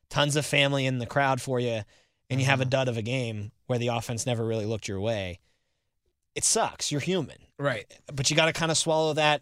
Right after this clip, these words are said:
Speaker 1: And, you know, we're talking about the learning curve with Kenny. There's learning curves with every rookie. And one of the bigger ones is that maturity aspect.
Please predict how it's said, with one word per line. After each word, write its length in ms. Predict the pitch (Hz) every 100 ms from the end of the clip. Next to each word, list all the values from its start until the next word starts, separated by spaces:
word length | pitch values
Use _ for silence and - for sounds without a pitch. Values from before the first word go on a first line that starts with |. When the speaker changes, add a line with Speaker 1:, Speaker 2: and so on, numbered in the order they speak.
| -
Speaker 1:
And, 320 | 135 135 120 - _ _ _ _ _ _
you 80 | 123
know, 60 | 120
we're 60 |
talking 200 | 123 147 160
about 180 | 156
the 80 | 135
learning 300 | 139 151 156
curve 220 | 143 143
with 140 | 131 113
Kenny. 480 | 143 147 180 208 190 -
There's 200 | 104 123
learning 220 | 147 160
curves 240 | 160 147
with 100 | 139
every 220 | 143 143 131
rookie. 500 | 120 110 117 113 -
And 280 | 117 120 120
one 120 | 131
of 60 | 131
the 60 |
bigger 260 | 127 143 135
ones 220 | 131 123
is 140 | 117
that 180 | 117 110
maturity 720 | 123 110 - - 143 127 110
aspect. 720 | 101 98 98 - 90 90 -